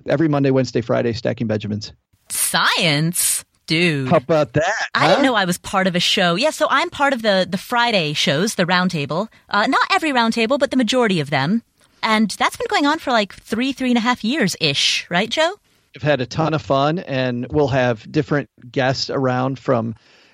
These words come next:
Speaker 1: writers like, uh, Pete the Planner from U S A Today, Roger Whitney, the retirement answer man. We'll have people sit in, but generally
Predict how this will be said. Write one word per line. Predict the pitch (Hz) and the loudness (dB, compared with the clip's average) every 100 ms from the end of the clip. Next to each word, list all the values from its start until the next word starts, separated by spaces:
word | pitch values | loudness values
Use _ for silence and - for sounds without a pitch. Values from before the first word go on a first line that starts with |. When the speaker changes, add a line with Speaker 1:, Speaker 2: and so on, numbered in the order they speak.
| - | -10
Speaker 1:
writers | 110 113 131 139 151 143 - | -6 0 2 2 2 0 0
like, | 117 117 - | -2 -2 -2
uh, | 117 110 110 110 - | 0 0 0 -4 -2
Pete | 139 | 0
the | 123 | 0
Planner | - 123 131 | 0 2 2
from | 123 117 | 0 0
U | 127 | 0
S | 123 127 | 2 2
A | |
Today, | 120 120 117 120 120 | 0 0 2 2 0
Roger | 113 120 123 123 | -2 0 2 0
Whitney, | 127 127 | 0 -2
the | 113 | -2
retirement | 110 131 117 117 | -2 0 0 0
answer | 113 123 | -4 -4
man. | 117 | -2
We'll | 147 | -2
have | 202 | -2
people | 185 175 | -2 -2
sit | 147 160 143 | 0 0 0
in, | 147 | 0
but | 143 117 | 0 -2
generally | 143 143 151 131 120 | -2 0 0 0 -2